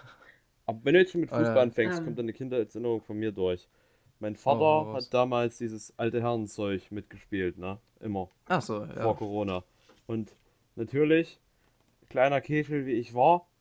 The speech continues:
Speaker 1: fand ich das übel geil. Ich
Speaker 2: <laughs>
Speaker 1: durfte halt, ich, das war immer Wochenends. Und wenn es halt wirklich so frühst bis mittags war, dann durfte ich immer mit. Da waren
Speaker 2: Geil.
Speaker 1: auch,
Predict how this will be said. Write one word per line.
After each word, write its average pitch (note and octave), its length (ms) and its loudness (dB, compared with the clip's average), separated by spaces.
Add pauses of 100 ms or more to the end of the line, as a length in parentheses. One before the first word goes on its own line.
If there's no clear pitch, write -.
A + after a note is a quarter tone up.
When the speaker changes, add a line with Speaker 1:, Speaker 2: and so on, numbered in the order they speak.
Speaker 1:
fand B2+ 200 4
ich A#2+ 80 4
das - 280 -8
übel D#3+ 520 4
geil. B2+ 400 4 (640)
Ich B2+ 140 -2
Speaker 2:
<laughs> C3 60 -10
Speaker 1:
durfte E3 340 10
halt, F2+ 160 -6 (440)
ich, - 160 -20 (100)
das B2 160 -12
war C#3+ 120 8
immer E3 180 6
Wochenends. A#2 580 2 (380)
Und B2 80 -8
wenn D#3+ 120 4
es F#3 100 4
halt D#3 120 4
wirklich D#3 240 -2
so D3 120 -6
frühst E3 480 4
bis - 120 -14
mittags D3+ 480 4
war, D3 120 6
dann C#3+ 120 -2
durfte C3+ 320 0
ich - 60 -20 (160)
immer D3+ 300 4
mit. B2+ 320 0 (840)
Da B2 140 2
waren D3 160 10
Speaker 2:
Geil. C#3 100 10
Speaker 1:
auch, C3+ 60 2